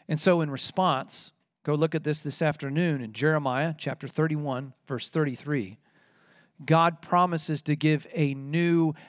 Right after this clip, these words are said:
and a better covenant. A whole new agreement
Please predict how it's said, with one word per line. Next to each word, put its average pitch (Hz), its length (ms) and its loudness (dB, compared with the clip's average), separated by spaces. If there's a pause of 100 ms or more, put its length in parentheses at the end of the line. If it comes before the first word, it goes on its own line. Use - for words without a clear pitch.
(120)
and 147 160 0
a 160 120 0
better 156 680 2
covenant. - 540 -8 (1040)
A 190 160 8
whole 254 380 6
new 208 260 0
agreement 175 560 0